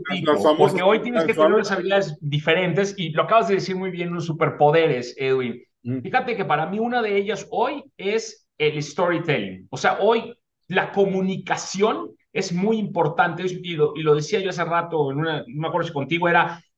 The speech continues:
Speaker 2: el mensaje es lo importante, el propósito del equipo. ¿Por qué quieres lograr lo que quieres lograr? Estas personas que te contactaron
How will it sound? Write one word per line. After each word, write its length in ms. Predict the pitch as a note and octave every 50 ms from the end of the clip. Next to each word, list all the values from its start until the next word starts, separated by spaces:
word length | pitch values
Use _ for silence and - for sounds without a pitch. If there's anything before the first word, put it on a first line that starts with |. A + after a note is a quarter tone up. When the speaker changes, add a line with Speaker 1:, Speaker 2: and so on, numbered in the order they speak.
| _ _
Speaker 2:
el 200 | - E3 F3 F3+
mensaje 840 | F#3 F#3 F#3 F#3 F#3 D#3 - - - A3+ A#3+ B3+ - - A#3+ G#3 F#3+
es 80 | E3+
lo 60 | F#3
importante, 500 | F#3 E3 D3+ D#3 D3 - D3 C#3+ C3+ -
el 140 | C#3 C3+ -
propósito 680 | - F3 E3 D#3 - - A3+ A3 - - - E3+ - F3+ D#3+
del 140 | D3 C#3
equipo. 440 | C#3 C3 - D3+ - - G3 - -
¿Por 220 | - F3+ F#3 F3+ -
qué 160 | A3+ A3+ A3+
quieres 240 | - G#3+ G3+ G3 F3+
lograr 380 | F3 D#3+ D3+ D#3 D3+ D#3 D#3+
lo 100 | D#3 D3+
que 100 | D3+ -
quieres 200 | - C#3+ C3 A#2+
lograr? 320 | C3+ C#3+ D#3+ D#3+ D3+ D3+ - - - _ _ - _ _ _
Estas 240 | - - - A#3
personas 340 | - G3+ E3+ E3 G#3 F#3+ F3+
que 120 | - E3 D3+
te 140 | D3+ C#3
contactaron 760 | C#3 C#3 B2+ A#2 C3+ C3 C3+ D3+ F3+ F3+ E3 D#3 D#3 - -